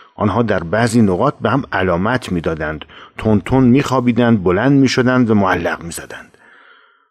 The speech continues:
با فاصله‌های دقیق دو نفر دو نفر خودمان را تا سردخانه نیمه کاره‌ای که در جاده شلمچه و در کنترل نیروهای عراقی بود رساندیم. تکاورها با دوربین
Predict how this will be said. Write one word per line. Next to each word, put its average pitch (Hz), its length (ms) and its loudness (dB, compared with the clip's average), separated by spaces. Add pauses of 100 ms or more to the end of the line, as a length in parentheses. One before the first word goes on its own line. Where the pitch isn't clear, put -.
(240)
با 127 100 0
فاصله‌های 165 580 2
دقیق 135 460 2
دو 113 220 2
نفر 107 280 0
دو 104 260 0
نفر 113 340 2
خودمان 135 560 0
را 123 180 2
تا 104 220 -4
سردخانه 98 680 0
نیمه 95 260 2
کاره‌ای 101 420 0
که 92 220 0 (440)
در 92 140 0
جاده 95 400 0
شلمچه 85 500 -2
و 120 120 2
در 87 140 0
کنترل 104 480 -2
نیروهای 87 400 0
عراقی 101 480 -2
بود 123 240 -2
رساندیم. - 600 -8 (880)
تکاورها 123 720 0 (260)
با 95 140 2
دوربین 110 680 4